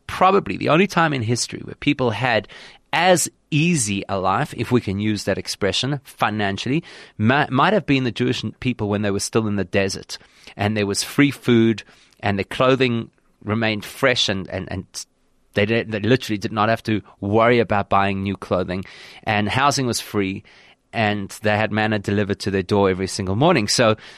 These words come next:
maybe that was the only time in history they were better off than us. I mean, for heaven's sake, we go to supermarkets. Think about that for a second. Even if you are limited in terms of what you can put inside that trolley, but the, the, that stuff all exists and it's accessible. And, and certain staple foods are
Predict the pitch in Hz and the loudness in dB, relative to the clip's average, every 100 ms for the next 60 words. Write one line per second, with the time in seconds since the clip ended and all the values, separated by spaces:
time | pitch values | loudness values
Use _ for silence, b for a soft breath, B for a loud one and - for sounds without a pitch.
0 | B 107 139 151 127 110 110 123 123 104 | B 2 4 2 0 -2 -2 0 0 -2
1 | 117 113 117 123 117 107 107 - 107 113 | -2 0 0 0 0 0 -2 -2 2 2
2 | 104 104 101 98 - 175 170 120 120 - | 4 4 4 2 2 2 2 0 -2 0
3 | 127 - 220 - 117 127 - 254 311 285 | 0 0 -2 0 4 4 4 4 4 4
4 | 175 - 87 - - 226 247 254 240 214 | 2 2 -2 -6 -6 -4 -2 0 2 2
5 | 196 170 - 139 120 123 107 104 117 233 | 2 0 0 0 2 0 -2 -2 -4 -2
6 | 254 190 170 B B - 151 160 170 135 | -2 4 4 B B 0 4 4 4 0
7 | 123 147 123 135 - 131 - 139 - 131 | 0 -2 -2 -2 -2 -4 -2 -2 2 0
8 | 123 120 - 165 185 - - - - _ | 2 -2 2 2 2 -2 -4 -4 -8 _
9 | 165 180 190 - - - 233 226 120 107 | -2 0 -2 -2 -4 -4 0 0 0 0
10 | 220 247 - 131 120 - - - - 190 | 2 2 0 -6 -6 -8 -10 -4 0 0
11 | - 202 110 69 b b b b b - | 0 0 0 -2 b b b b b -2
12 | 135 117 135 - 185 170 156 - - 180 | -2 0 -2 2 2 2 -4 -4 -2 2
13 | 190 175 - 175 170 135 | 2 0 -2 -2 2 2